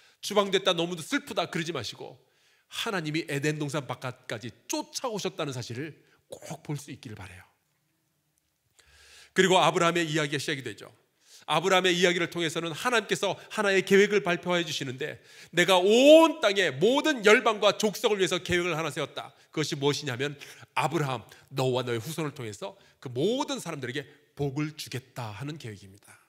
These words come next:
그래서 아브라함을 어디에서 불러주시느냐? 바벨탑이 세워졌던 바로 그 저주의 땅, 반역의 땅에서 아브라함을 불러내시고, 그를 통해서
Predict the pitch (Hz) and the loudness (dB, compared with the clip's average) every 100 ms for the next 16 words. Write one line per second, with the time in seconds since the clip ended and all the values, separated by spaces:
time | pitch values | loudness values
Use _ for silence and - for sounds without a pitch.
0 | _ _ _ _ _ _ _ _ _ _ | _ _ _ _ _ _ _ _ _ _
1 | _ _ _ _ - - - - - 208 | _ _ _ _ -20 -20 -20 -20 -4 0
2 | 220 240 143 196 233 220 220 180 185 220 | 2 0 4 4 6 4 4 4 4 4
3 | 208 - 175 180 180 165 170 185 185 - | 0 0 0 -2 -2 -8 -8 -6 -8 -10
4 | - - 143 160 180 226 220 202 220 202 | -16 -4 4 4 6 4 2 -4 -2 -2
5 | 196 185 180 196 - 175 170 180 170 - | -2 -2 -2 -4 -2 -2 -2 -4 -6 0
6 | 165 190 196 220 226 175 127 - - 165 | 4 4 6 2 2 -2 -4 -16 -2 4
7 | 160 202 190 - 196 175 202 220 - - | 4 4 2 0 0 -2 -2 -4 -6 -12
8 | - 127 160 185 170 175 143 143 131 107 | -6 -2 2 4 4 2 0 -6 -6 -8
9 | 117 117 233 _ _ - _ - 285 330 | -12 -16 -16 _ _ -20 _ -2 2 2
10 | 320 208 170 196 | 2 -4 -4 -6